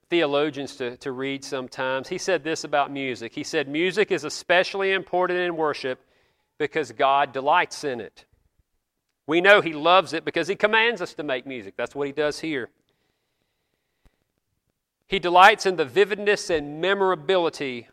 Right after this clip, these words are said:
with which music conveys his word.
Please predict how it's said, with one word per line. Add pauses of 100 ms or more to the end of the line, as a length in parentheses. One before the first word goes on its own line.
with
which
music
conveys (280)
his
word.